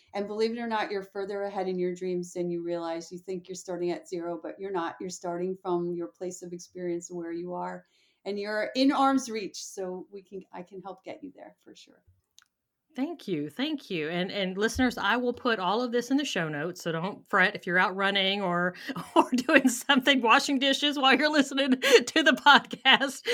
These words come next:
Speaker 2: I'm gonna put it all in the show notes that you can access. So you'll be able to find Debbie anytime. So Debbie, thank you so much for your time and your wisdom, and you're willing to come and just share what your experience has been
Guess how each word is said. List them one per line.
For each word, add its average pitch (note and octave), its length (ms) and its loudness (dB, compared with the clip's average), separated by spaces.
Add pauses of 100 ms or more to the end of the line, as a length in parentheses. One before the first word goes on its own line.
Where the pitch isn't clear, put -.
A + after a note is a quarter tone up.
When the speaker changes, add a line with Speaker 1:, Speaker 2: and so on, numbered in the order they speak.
(400)
Speaker 2:
I'm A#3+ 140 8
gonna B3 140 2
put A#3 140 2
it G#3+ 80 6
all G3+ 160 6
in B3 40 4
the C4 100 4
show B3 220 2
notes A3+ 260 4
that F3+ 160 -4
you G3 80 -4
can G3 160 0
access. F#3 840 0
So F#3 120 -4
you'll F3 200 0
be F3+ 120 0
able F3+ 140 -2
to F3 100 -4
find D#3+ 540 -2 (640)
Debbie E3+ 580 -2
anytime. E3 760 -4 (200)
So G3 160 -4
Debbie, G#3+ 280 2
thank C#4 260 0
you A#3 80 -2
so D#3+ 200 -4
much D#3 400 -6
for D#3+ 340 -4 (180)
your B3 180 -2
time C4 640 2
and F#3+ 200 2
your F3+ 120 2
wisdom, B3 560 2
and F3 420 0
you're G#3 240 -2
willing A3 280 -2
to F3+ 80 -4
come G#3 320 -2
and F3+ 160 0
just E3+ 180 -6
share G#3 220 -2
what G3+ 180 -6
your E3+ 80 -8
experience G3+ 560 -2
has F#3+ 140 -4
been F3 560 0